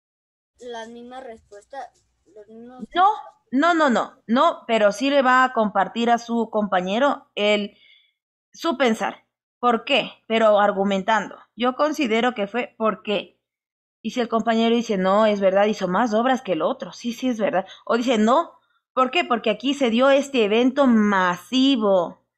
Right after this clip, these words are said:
Speaker 2: Sí, entonces usted justifica su respuesta y argumenta y sobre todo comparte con los demás. Voy a formar los grupos, acepte por favor la invitación.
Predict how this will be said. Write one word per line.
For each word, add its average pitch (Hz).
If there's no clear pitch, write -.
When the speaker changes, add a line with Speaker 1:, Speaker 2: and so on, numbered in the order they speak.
Speaker 2:
Sí, 233
entonces 214
usted 226
justifica 220
su 208
respuesta 214
y 208
argumenta 208
y 208
sobre 202
todo 285
comparte 175
con 202
los 202
demás. 269
Voy 311
a 220
formar 214
los 202
grupos, 240
acepte 214
por 196
favor 185
la 185
invitación. 196